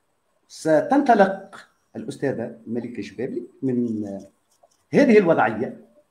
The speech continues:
بطريقة طريفة جدًا، لتطرح، لا تطرح أجوبة أعتقد، وإنما تطرح تساؤلات تتعلق بالإنسان. على السؤال الأول، لماذا، آه،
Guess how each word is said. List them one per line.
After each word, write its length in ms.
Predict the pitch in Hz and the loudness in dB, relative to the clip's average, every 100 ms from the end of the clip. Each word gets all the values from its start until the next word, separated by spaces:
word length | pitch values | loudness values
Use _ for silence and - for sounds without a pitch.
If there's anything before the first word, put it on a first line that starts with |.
| _ _ _ _ _ | _ _ _ _ _
بطريقة 640 | 104 156 156 139 139 120 117 | -10 0 0 0 -6 -8 -6
طريفة 340 | 135 107 110 101 | -4 -4 -8 -10
جدًا، 460 | 98 101 208 277 | -12 -8 -8 -8
لتطرح، 680 | 185 214 226 269 247 208 - | -6 -4 -4 -2 -4 -4 -6
لا 120 | 262 320 302 | 4 4 4
تطرح 420 | 285 196 - 190 | -2 -4 -2 -2
أجوبة 340 | 139 104 - | -2 -4 -6
أعتقد، 600 | - - - 113 - - - _ _ _ _ _ - | -4 -6 -8 -6 -6 -8 -18 _ _ _ _ _ -14
وإنما 520 | 208 269 180 113 214 | -4 -2 -2 -2 -6
تطرح 380 | - 202 202 - | -6 -6 -8 -10
تساؤلات 800 | - 196 214 214 151 120 143 - _ | -4 4 4 4 -2 -4 -6 -8 _
تتعلق 640 | 101 107 151 110 113 - _ _ _ _ _ _ _ - - | -6 -4 -4 -4 -8 -16 _ _ _ _ _ _ _ -18 -10
بالإنسان. 640 | 101 151 123 110 113 90 98 _ _ _ _ - | -4 -4 -4 -10 -12 -12 -16 _ _ _ _ -4
على 180 | 107 113 | -4 -4
السؤال 320 | - 107 123 | -6 -6 -4
الأول، 340 | 123 220 202 | 0 0 2
لماذا، 560 | 190 247 277 233 240 240 | 4 4 4 2 0 -4
آه، 500 | 156 131 104 117 107 | -12 -14 -14 -14 -14